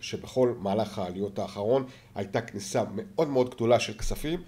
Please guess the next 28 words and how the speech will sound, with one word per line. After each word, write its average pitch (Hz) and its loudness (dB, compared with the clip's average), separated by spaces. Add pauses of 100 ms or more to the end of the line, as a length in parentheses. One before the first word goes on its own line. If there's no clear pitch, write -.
(220)
ואילו 127 6
בעת 120 2
תיקון 113 -6
טכני, 147 2 (380)
כאשר 110 4
המניה 104 4
ירדה, 101 4
אנחנו 95 -8
רואים 107 -4
כאן 110 2 (320)
מחזורי 98 -2
מסחר 113 0 (340)
יחסית 98 -6 (100)
מאוד 98 -4
מאוד 95 -4 (100)
קטנים 117 -2 (360)
לעומת 107 0
המחזורים 95 -2 (340)
בימי 104 4
העליות. 92 0 (240)
אנחנו 117 2
רואים 135 6
שהמניה 113 6
חצתה 110 -2
כלפי 101 -4
מעלה, 117 4 (640)
טווח 127 6
דשדוש 120 -4